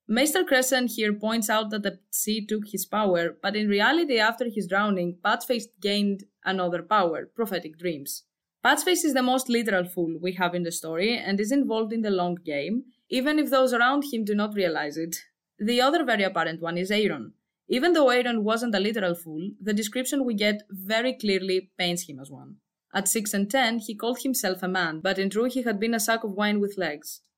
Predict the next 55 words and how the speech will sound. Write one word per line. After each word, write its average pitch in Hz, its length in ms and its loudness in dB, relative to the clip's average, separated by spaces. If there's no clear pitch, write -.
He 226 140 -4
would 208 180 -2
sing, 214 360 0
he 226 200 -8
would 208 200 -2
dance, 180 520 -2
but 196 200 -2
not 240 180 2
the 240 80 -2
finger 220 320 0
dance, 160 460 -6
never 175 240 -4
again. 151 380 -10
He - 180 -4
would 208 200 0
jape 185 360 2
and 185 160 -2
jabber 175 320 0
and 208 160 0
make 185 260 -2
mock, 170 320 -6
he - 140 -6
played 214 320 0
the 240 80 -2
pipes, 180 380 2
he 196 120 -4
juggled 180 400 -2
and 202 160 -2
rode 180 220 0
horses, 175 460 -2
and 202 160 -2
could 208 140 -2
drink 269 280 2
more 233 200 2
than 214 180 -2
all 214 120 -2
the 233 120 0
Winches, 202 420 -4
the 185 80 -2
Botleys, 185 380 -2
and 180 140 -10
half 185 180 -4
the 185 80 -6
Harlows 175 440 -2
too. 151 280 -6
The 202 80 2
drowned 233 400 2
god 220 260 -2
gives 208 200 -6
every 208 260 0
man 202 220 0
a 180 40 -2
gift, 180 480 -4
even 214 300 0
him. 165 360 -4